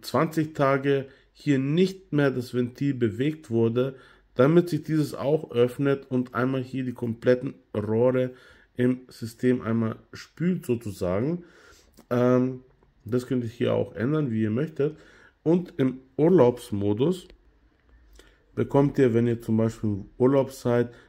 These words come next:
weiterhin, auch wenn es ausgeschaltet ist, eure, äh, Temperatur der einzelnen Ventile auch angezeigt. Und das ist auch sehr praktisch, um das Ganze einfach zu verfolgen, wie es zu Hause oder in, wie das in den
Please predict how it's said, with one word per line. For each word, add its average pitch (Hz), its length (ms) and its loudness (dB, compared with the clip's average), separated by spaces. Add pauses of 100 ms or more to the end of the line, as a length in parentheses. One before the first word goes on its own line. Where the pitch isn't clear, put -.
(120)
weiterhin, 139 680 2
auch 117 340 0
wenn 113 100 2
es 110 140 -4
ausgeschaltet 113 760 -2
ist, 117 240 -6 (100)
eure, 113 360 2 (420)
äh, 110 200 2
Temperatur 120 1000 -2 (440)
der 110 300 0
einzelnen 110 520 -2
Ventile 104 400 -2
auch 92 180 -6
angezeigt. 120 760 -2 (360)
Und 107 440 -2
das 101 140 -8
ist 98 100 -8
auch 95 160 -4
sehr 98 160 -6
praktisch, 98 480 -6
um 104 140 -2
das 92 140 -8
Ganze 95 300 -6
einfach 92 280 -8
zu - 120 -20
verfolgen, 95 640 -4
wie 98 140 -6
es 95 180 -8
zu - 140 -10
Hause 95 300 -2
oder 92 180 -4
in, 92 200 -8
wie 98 80 -6
das 101 220 -10
in 104 280 -6
den 95 240 -4